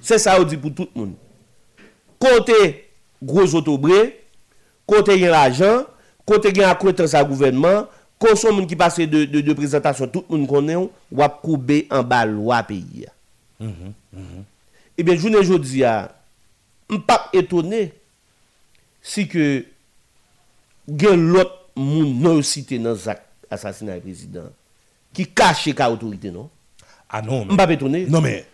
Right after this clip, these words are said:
Speaker 1: N'a parlé de, de,
Speaker 2: Yo,
Speaker 1: de, de,
Speaker 2: non.
Speaker 1: de, de, et, et, et, ancien sénateur qui était caillé gang, ou bien qui était, qui était dans, dans, dans, dans endroit, et, et, et, et côté de ghetto, ou bien bidonville, j'en ai parlé là.
Speaker 2: Hmm. Zone, les zones
Speaker 1: Mais
Speaker 2: de
Speaker 1: il y a,
Speaker 2: non-droit.
Speaker 1: il y a l'autre monde qui côté, oui.
Speaker 2: Ah oui. Mais, eh, pas oublier.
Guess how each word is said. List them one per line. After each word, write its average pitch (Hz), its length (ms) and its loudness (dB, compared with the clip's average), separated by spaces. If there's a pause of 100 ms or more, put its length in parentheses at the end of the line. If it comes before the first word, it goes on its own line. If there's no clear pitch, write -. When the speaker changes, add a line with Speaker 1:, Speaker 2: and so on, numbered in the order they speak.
Speaker 1:
N'a 247 140 0
parlé 262 280 2
de, 196 240 4 (360)
de, 160 100 -12
Speaker 2:
Yo, 170 160 4
Speaker 1:
de, 175 120 4
de, 180 160 2
Speaker 2:
non. 170 80 2
Speaker 1:
de, 175 100 2
de, 165 120 2
et, 170 120 2
et, 165 520 -2
et, 156 120 -8
ancien 160 240 -2
sénateur 139 480 -2
qui 123 80 -14
était 123 160 -10
caillé 110 340 -6
gang, 208 400 -2 (400)
ou 147 80 -4
bien 139 160 0
qui 135 120 -6
était, 123 280 -6 (180)
qui 156 100 -10
était 143 180 -4
dans, 131 260 0
dans, 127 260 -2
dans, 123 140 -2
dans 123 260 -4
endroit, 120 440 -4 (200)
et, 135 80 -6
et, 127 280 -6
et, 123 240 -6
et - 20 -10
côté 123 240 -8
de 117 160 -8
ghetto, 123 440 -6
ou 120 40 -4
bien 117 140 -4
bidonville, 113 460 -8
j'en 110 200 -8
ai 107 100 -10
parlé 104 220 -8
là. 120 200 -12
Speaker 2:
Hmm. - 180 -18
Zone, 185 260 2
les 185 160 2
zones 170 180 2
Speaker 1:
Mais - 100 4
Speaker 2:
de - 60 4
Speaker 1:
il 247 80 4
y 233 40 4
a, - 20 4
Speaker 2:
non-droit. 170 200 6
Speaker 1:
il - 40 4
y - 40 4
a - 20 4
l'autre 220 320 4
monde 180 280 2
qui 160 120 -6
côté, 156 220 0
oui. 139 280 -4 (140)
Speaker 2:
Ah - 180 -8
oui. 135 260 -4 (220)
Mais, 151 80 -6
eh, - 380 0
pas 185 100 2
oublier. 208 520 2